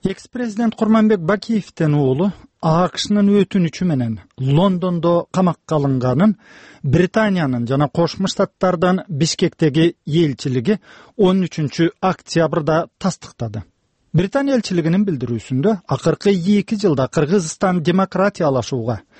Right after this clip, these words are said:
стабилдешүүгө жана гүлдөгөн келечек курууга аракеттенип жатат. Мурдакы бийликтин мыйзам алдында жооп берүүсүн талап кылуу андай аракеттердин бир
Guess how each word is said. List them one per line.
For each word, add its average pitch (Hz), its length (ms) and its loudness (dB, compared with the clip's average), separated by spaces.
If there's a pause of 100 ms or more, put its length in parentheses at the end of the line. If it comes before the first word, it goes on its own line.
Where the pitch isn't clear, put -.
(180)
стабилдешүүгө 196 960 -2
жана 143 280 2
гүлдөгөн 175 520 0
келечек 196 440 -2
курууга 180 360 2
аракеттенип 175 680 -2
жатат. 147 360 -4 (580)
Мурдакы 143 440 2
бийликтин 165 480 0
мыйзам 180 440 2
алдында 175 440 2
жооп 165 400 2
берүүсүн 160 460 0
талап 165 340 -2
кылуу 165 320 -4 (340)
андай 165 520 2 (100)
аракеттердин 156 1000 0 (100)
бир 143 460 0